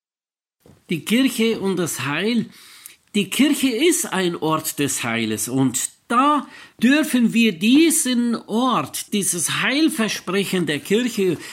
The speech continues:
das wir von Jesus Christus bekommen haben, nicht an die Wissenschaft, nicht an die Politiker abgeben.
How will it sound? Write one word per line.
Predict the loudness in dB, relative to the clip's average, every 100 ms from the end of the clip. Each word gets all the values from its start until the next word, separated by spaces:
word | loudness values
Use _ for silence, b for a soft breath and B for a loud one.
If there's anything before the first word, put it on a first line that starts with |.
| B
das | -4 -2 2
wir | 2 2
von | 0 -2 0
Jesus | 0 -2 -2 -4
Christus | -2 -2 -2 -4 -4
bekommen | -6 -4 0 0 0
haben, | -2 0 2 4
nicht | 4 4 -2 -2
an | 0
die | 0 0
Wissenschaft, | -2 -4 -4 -6 -8 -2
nicht | 4 4 4 0 -4
an | 0
die | -2
Politiker | 0 0 2 0 -2 -4 -6 -8 B B B -14
abgeben. | -6 -6 -6 -6 0 2 2 2 0